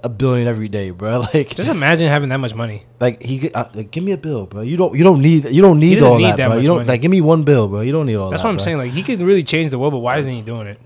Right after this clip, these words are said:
Speaker 1: I mean,
Speaker 2: There's something
Speaker 1: what would,
Speaker 2: stop-
Speaker 1: what would you do with, with a hundred billion?
Speaker 2: I'll probably make it. He probably has, like, a charity. I'll make a charity.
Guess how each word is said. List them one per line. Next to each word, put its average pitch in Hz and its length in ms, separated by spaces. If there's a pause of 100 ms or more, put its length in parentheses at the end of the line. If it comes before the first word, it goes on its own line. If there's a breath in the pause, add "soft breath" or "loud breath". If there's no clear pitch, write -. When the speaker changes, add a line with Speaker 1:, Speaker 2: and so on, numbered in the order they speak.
(460)
Speaker 1:
I - 40
mean, - 220
Speaker 2:
There's 151 140
something 180 240
Speaker 1:
what 143 80
would, 139 80
Speaker 2:
stop- - 220
Speaker 1:
what 131 100
would 139 160
you 131 80
do 107 200
with, 95 160 (160)
with 101 200 (440)
a 101 80
hundred 107 280
billion? 92 360 (460)
Speaker 2:
I'll 175 100
probably 247 200
make 147 180
it. 131 80
He 175 140
probably 247 220
has, 151 120
like, 110 100
a 95 40
charity. 117 420 (160)
I'll 139 120
make 160 140
a 110 40
charity. 113 420